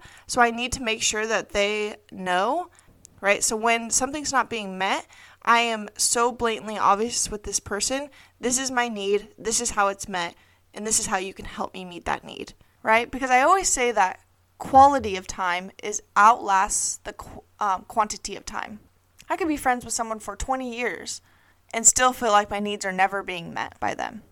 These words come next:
So it's really important to be able to express these things, but without knowing what they are and how they're met for you, then you're never going to express them. So it's really, really important to ask yourself, "Okay, what need in this relationship or in this environment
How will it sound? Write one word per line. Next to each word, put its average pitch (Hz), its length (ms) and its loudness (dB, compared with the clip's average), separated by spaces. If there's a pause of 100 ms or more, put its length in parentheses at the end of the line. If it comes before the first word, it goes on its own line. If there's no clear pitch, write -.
(180)
So - 160 -2
it's 208 160 -6
really 269 280 0
important 226 420 -6
to - 80 -12
be 220 100 -6
able 208 160 -2
to 202 80 -8
express - 460 -2
these 254 240 -6
things, 311 420 -8 (120)
but 240 260 4
without 269 500 6
knowing 214 460 0
what 269 140 -2
they 226 100 0
are 202 460 2 (280)
and 247 240 0
how 240 240 2
they're 214 340 -4 (360)
met 202 320 0
for 302 140 -6
you, 359 340 -2 (500)
then 262 240 2
you're 269 120 0
never 254 220 2
going 262 180 -4
to 240 120 -6
express - 480 -4
them. - 320 -12 (460)
So - 200 -6
it's 262 140 -8
really, 262 280 -6
really 294 220 -2
important 226 340 -4
to - 180 -6
ask 208 340 4
yourself, - 480 -8 (360)
"Okay, 226 260 -2
what 214 320 0
need 226 300 -8
in 226 100 -8
this 202 180 -6
relationship 240 720 -6 (100)
or 202 140 -4
in 202 120 -4
this 214 160 -2
environment 202 680 -2